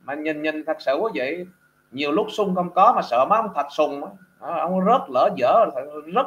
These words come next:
trong mỏ luôn mất công. Ừ, có ba mươi phút mà thật sự sợ, sợ chết bà nậu luôn. Đó, vậy mà cảnh tê thật sự quý vị, cái ngày nào cũng há mỏ chờ sung, trời đất thánh thần. Không cực sao được quý vị. Ngày nào cũng chờ người ta, gọi là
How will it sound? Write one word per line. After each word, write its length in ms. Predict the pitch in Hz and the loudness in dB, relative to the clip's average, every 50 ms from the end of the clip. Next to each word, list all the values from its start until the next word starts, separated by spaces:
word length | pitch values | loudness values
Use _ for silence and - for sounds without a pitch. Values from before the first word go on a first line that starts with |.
| - | 0
trong 140 | - 180 170 | 0 0 0
mỏ 260 | 160 143 143 170 214 226 | 0 0 0 2 0 0
luôn 100 | 196 - | -2 -4
mất 80 | 180 - - | -4 -4 -4
công. 240 | 160 165 160 - - _ _ _ _ _ _ _ _ _ _ _ _ _ _ _ _ - | -4 -4 -6 -8 -16 _ _ _ _ _ _ _ _ _ _ _ _ _ _ _ _ -16
Ừ, 180 | 127 131 139 - - | -14 -14 -14 -2 0
có 80 | 190 196 | 0 2
ba 300 | 185 185 196 185 180 175 | 4 6 6 8 6 6
mươi 120 | 175 185 180 | 4 2 0
phút 140 | 196 233 233 - | -2 -2 -2 -2
mà 80 | 170 - | -4 -6
thật 100 | - 131 - | -6 -8 -10
sự 120 | - 127 127 | -10 -12 -10
sợ, 260 | - - 113 113 127 - | -4 0 2 2 2 2
sợ 160 | - 123 127 131 - - | 0 0 0 0 2 0
chết 160 | 233 254 254 - | 0 0 2 2
bà 100 | 156 127 | 0 0
nậu 240 | 117 95 104 139 | 0 -2 -2 -2
luôn. 160 | 156 165 160 170 - _ _ _ _ _ _ _ _ _ _ _ _ - | -4 -4 -8 -12 -18 _ _ _ _ _ _ _ _ _ _ _ _ -8
Đó, 60 | - - 147 | -8 -4 0
vậy 200 | 135 131 156 196 | 2 4 4 4
mà 120 | 202 160 - - | 2 0 -2 -2
cảnh 200 | - 127 156 175 - | -2 -2 -2 0 2
tê 260 | 165 160 156 147 - | 2 4 4 2 0
thật 120 | 127 120 - | -2 -6 -4
sự 160 | - 120 117 | -2 -2 -2
quý 160 | 127 165 180 | -2 -2 -4
vị, 160 | 143 120 117 113 | -4 -6 -6 -6
cái 100 | - 160 160 | -6 -8 -8
ngày 300 | 147 123 123 123 120 113 | -6 -4 -2 -2 -2 -2
nào 160 | 107 107 101 | -2 -4 -4
cũng 140 | 95 113 127 - | -4 -8 -10 -8
há 260 | 175 190 220 240 240 220 | -4 -2 0 0 0 0
mỏ 260 | 175 139 143 175 185 185 | 0 2 2 0 0 -2
chờ 100 | 165 98 | -6 -8
sung, 180 | - - 143 - _ _ _ - | -8 -10 -16 -18 _ _ _ -10
trời 220 | - 62 - - - | -10 -10 -10 -10 -12
đất 100 | - 127 _ | -14 -12 _
thánh 140 | - 135 - - _ | -12 -12 -12 -14 _
thần. 140 | - - - _ _ _ _ _ _ _ _ _ _ _ _ _ _ _ _ - - - | -20 -20 -20 _ _ _ _ _ _ _ _ _ _ _ _ _ _ _ _ -12 -2 0
Không 160 | 160 165 170 160 | 0 0 0 -2
cực 100 | 143 123 - | -4 -4 -2
sao 140 | 156 170 | -2 -2
được 120 | 175 139 120 - | 0 -2 -2 -2
quý 100 | 190 190 | -4 -4
vị. 220 | 151 110 123 147 156 - _ _ _ _ _ _ _ _ _ _ _ _ _ _ _ _ _ _ _ _ _ | -4 -4 -6 -8 -10 -16 _ _ _ _ _ _ _ _ _ _ _ _ _ _ _ _ _ _ _ _ _
Ngày 320 | - 151 131 139 143 143 | -14 -8 -4 -2 -2 0
nào 120 | 139 139 135 | 0 0 -2
cũng 140 | 147 160 | -2 -4
chờ 280 | 160 - 147 143 143 135 | -2 2 2 4 4 2
người 100 | 135 135 | 0 0
ta, 260 | 135 165 165 165 165 | 0 2 2 4 2
gọi 220 | 156 135 117 127 143 | 2 2 0 0 0
là 100 | 143 | -2